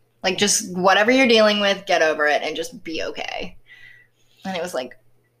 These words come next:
"But they're being, like, they're genuinely hurting me." And it was like, "Get over it." <laughs> It was like, "You get over it and you be nice." And that was it.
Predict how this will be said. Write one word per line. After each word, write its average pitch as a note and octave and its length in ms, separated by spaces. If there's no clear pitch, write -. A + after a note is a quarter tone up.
"But - 260
they're A3 240
being, A#3 360
like, G#3+ 260
they're A3+ 160
genuinely G#3 540
hurting A3+ 580
me." F#3 400
And F#3+ 100
it F#3+ 100
was F#3 160
like, F3+ 320
"Get F#3+ 160
over D#3+ 260
it." B2 200
<laughs> C#4 120
It G3+ 120
was G#3 220
like, F3+ 280
"You A3 240
get D#4+ 140
over A3+ 240
it G#3+ 220
and G3 120
you F3+ 120
be F3 120
nice." A#2+ 380
And F#3 160
that D3 160
was - 160
it. G#2 260